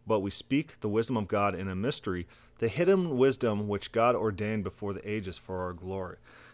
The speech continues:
He's saying this is a mystery. People didn't understand it. The, the world leaders didn't understand it, "which none of the rulers of this age knew, for had they known, they would have not crucified the Lord of glory."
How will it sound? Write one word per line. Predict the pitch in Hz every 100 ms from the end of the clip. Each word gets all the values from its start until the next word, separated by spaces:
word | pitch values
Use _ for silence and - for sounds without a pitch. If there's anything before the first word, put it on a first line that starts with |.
| -
He's | 117 -
saying | 131 120
this | 135 -
is | 139
a |
mystery. | 139 160 - 90
People | 85 127 120
didn't | 113 104
understand | 107 - 110 117 92
it. | 82 -
The, | - 107 110
the | 98 110 110 117
world | 117 135 117
leaders | 123 120
didn't | 98 98 90
understand | 90 - 92 87
it, | - - - - - -
"which | 110 160 -
none | 120 135 170
of | 190
the | 165
rulers | 123 135 135 127
of | 107
this | 120 -
age | 123 123 113
knew, | 127 117
for | - - 110
had | 107 123 131 127
they | 131
known, | 123 113 123 107
they | 107 104
would | 101
have |
not | 98 104 107
crucified | - 107 - - 98 98
the | 98
Lord | 92 92 90
of | 92 87
glory." | 101 95